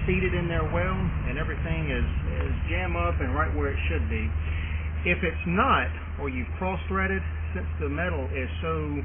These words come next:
uh, it, it's pliable, it, it's almost like a sinker, or it's made out of lead, so it's almost like a fishing sinker. If you get the bolt in there crossways,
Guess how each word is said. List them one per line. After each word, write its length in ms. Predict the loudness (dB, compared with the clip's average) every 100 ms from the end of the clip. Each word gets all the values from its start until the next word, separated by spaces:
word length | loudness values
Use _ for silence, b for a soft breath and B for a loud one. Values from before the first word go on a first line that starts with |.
| -4 B B B B -6
uh, 320 | -6 -4 -4 -4
it, 160 | -6 -2
it's 160 | -4 -4 -4
pliable, 480 | 2 2 2 -4 -8 -6
it, 160 | -4 -4 -6 -8
it's 400 | -8 -10 -10 -6
almost 280 | -4 -4 -4 -6
like 160 | -6
a 160 | -6 -10 -8
sinker, 480 | -4 -4 -4 -6 -6 -6
or 220 | -6 -6
it's 80 | -6
made 160 | -2 -2
out 160 | -2
of 80 | -4
lead, 320 | -4 -4 -4 -8 -10 -8
so 80 | -4
it's 160 | -2
almost 240 | 0 0 -2
like 160 | -6
a 80 | -6
fishing 320 | -4 -2 -2 0
sinker. 300 | 0 0 -2 -6 B B B 2 2
If 80 | 2
you 80 | 2
get 160 | 4 2
the 80 | 2
bolt 240 | 0 0 0 -4 -2
in 160 | 0 0
there 160 | 0 0
crossways, 720 | 0 0 -2 -2 0 0 -2